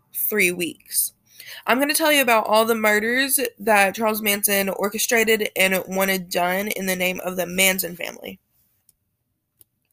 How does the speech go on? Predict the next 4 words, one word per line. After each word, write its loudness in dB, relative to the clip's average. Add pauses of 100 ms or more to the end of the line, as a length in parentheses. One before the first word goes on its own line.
(1700)
So 6
they, 2 (720)
this 2
one 0